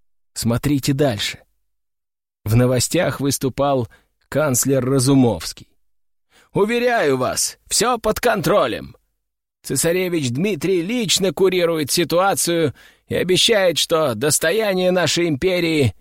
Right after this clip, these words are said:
не пострадает». «Как понимаю, он ничего не собирается делать?» — спрашиваю я.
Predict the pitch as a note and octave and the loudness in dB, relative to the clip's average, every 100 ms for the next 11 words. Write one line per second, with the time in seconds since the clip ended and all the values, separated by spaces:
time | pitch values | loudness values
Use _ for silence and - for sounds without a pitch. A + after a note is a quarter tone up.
0 | _ C3+ F3 F3+ E3+ - G3+ E3 F3+ G#2 | _ -2 0 0 0 2 2 2 0 -2
1 | C#2 - _ _ _ _ _ _ _ _ | -6 -16 _ _ _ _ _ _ _ _
2 | _ - G#2+ - C#3+ D3 E3 E3 D3+ A2 | _ -8 -8 0 2 2 2 2 2 0
3 | - E3+ F3 D#3+ F3+ - G#3 D3 A2 F#2+ | -2 -2 2 2 2 2 2 2 0 -2
4 | - A2+ A2+ G2+ - B2 A2 F#2+ E2+ - | -2 -2 0 -2 0 -2 -2 -4 -8 -20
5 | _ _ _ - - A#2+ A2 - A2+ G#2+ | _ _ _ -14 -6 -2 0 0 0 0
6 | G2+ F#2+ E2+ | 0 -2 -8